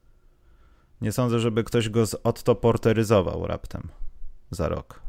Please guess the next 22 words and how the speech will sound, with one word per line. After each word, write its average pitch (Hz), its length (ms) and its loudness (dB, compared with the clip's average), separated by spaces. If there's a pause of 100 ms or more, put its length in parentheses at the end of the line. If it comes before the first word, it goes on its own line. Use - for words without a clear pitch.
(100)
yy, 90 220 -4
znaczy 98 260 -2
po 101 120 2
tej 80 180 0
umowie. 80 300 -6 (1400)
Wiesz, 85 440 -6
i 107 80 -8
tutaj 165 260 6
jest 101 200 0
problem, 101 400 2
że 101 140 -4
Lakersi 104 440 -2
po 104 100 -6
prostu 104 320 -8
mogą 107 280 -4
z - 40 -20
tego 104 220 -6
nic 104 200 -6
nie 101 60 -2
mieć 101 340 -6
poza 104 280 -2
wydatkami. 107 640 -2